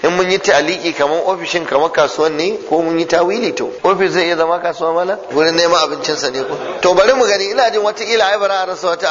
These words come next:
addu'a ta masu ofis ɗin ba makamancin wannan. Na'am, kasuwoyin ma akwai ofisoshi a ciki. Almuhim dai annabi ya ce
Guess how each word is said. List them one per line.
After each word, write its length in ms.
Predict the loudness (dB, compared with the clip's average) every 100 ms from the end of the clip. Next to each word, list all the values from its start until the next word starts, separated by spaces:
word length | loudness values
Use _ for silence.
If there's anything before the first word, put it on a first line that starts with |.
| -2
addu'a 260 | -2 -2
ta 100 | -2
masu 340 | -2 -2 -2 -2
ofis 240 | -2 -2
ɗin 160 | -4 -2
ba 80 | -2
makamancin 540 | -2 -2 -4 -4 -2
wannan. 280 | -2 -2 -2
Na'am, 500 | 2 4 2 -2 -6
kasuwoyin 480 | 0 2 2 0 2
ma 160 | 2 0
akwai 200 | 0 0 0
ofisoshi 380 | -2 -4 0 0
a 80 | -2
ciki. 220 | -6 -2
Almuhim 400 | 0 2 2 0 0
dai 80 |
annabi 440 | 0 0 -2 -2 0
ya 140 | -2
ce 320 | -4 -8 -8